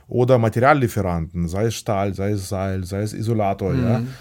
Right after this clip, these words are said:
Speaker 1: Also kommt es immer wieder zu, äh, Verschiebungen seitens Lieferanten, ja. Und wir müssen das handeln können, ja. Also, wenn der Lieferant den Liefertermin verschiebt, ja,
Speaker 2: Mhm.
Speaker 1: unser Kunde verschiebt nicht automatisch, äh, unseren Fertigstellungstermin nach hinten, sondern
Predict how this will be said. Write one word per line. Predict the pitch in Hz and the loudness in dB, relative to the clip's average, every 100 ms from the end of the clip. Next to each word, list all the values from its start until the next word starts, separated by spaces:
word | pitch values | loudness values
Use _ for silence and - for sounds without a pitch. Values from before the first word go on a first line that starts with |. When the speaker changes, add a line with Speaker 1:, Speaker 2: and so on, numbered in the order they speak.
| - - | -18 -6
Speaker 1:
Also | 95 | -4
kommt | 110 117 | 0 -2
es | 110 | -2
immer | - 156 135 | -2 0 0
wieder | 120 143 139 | 2 2 0
zu, | - 131 117 | -2 0 2
äh, | 113 117 104 | 0 -2 -2
Verschiebungen | 113 95 131 147 160 156 131 | -2 -4 -4 -4 -2 -2 -2
seitens | 113 117 117 - | -2 -4 -8 -6
Lieferanten, | 120 127 123 120 92 78 | -6 -2 -2 0 -2 -2
ja. | 82 120 143 _ _ _ _ _ _ _ | -4 -4 -6 _ _ _ _ _ _ _
Und | 104 90 | -8 -2
wir | 110 | 0
müssen | 120 123 | 0 0
das | 110 98 - | 0 -2 -4
handeln | 117 123 123 104 | 2 4 4 2
können, | 95 87 82 | 2 2 0
ja. | 87 110 | -2 0
Also, | 107 95 92 - - - - | 0 -2 -4 -8 -20 -14 -6
wenn | 104 | -2
der | 107 | 0
Lieferant | 107 110 127 151 | 2 4 4 4
den | 135 123 | 2 2
Liefertermin | 127 156 139 139 135 | 2 0 0 0 0
verschiebt, | 120 104 156 202 - | -2 -4 -4 -6 -2
ja, | 107 156 175 - - | 2 2 -2 -12 -6
Speaker 2:
Mhm. | 120 104 120 | -4 -2 -2
Speaker 1:
unser | 131 143 | 2 2
Kunde | - 147 143 | 2 0 2
verschiebt | 120 117 113 | 0 -2 -2
nicht | 175 175 | -2 -2
automatisch, | 95 95 92 92 101 - 110 | -2 0 -2 -2 -4 -6 -4
äh, | 107 95 87 - - | -2 -2 -4 -12 -10
unseren | 139 135 117 107 104 | -4 0 2 2 0
Fertigstellungstermin | 92 107 110 - 104 101 - 107 101 | -2 -2 -2 -2 -2 -2 -4 -2 0
nach | 95 | 0
hinten, | 123 156 - 180 | 0 -2 -4 -2
sondern | 117 113 110 | 0 0 -2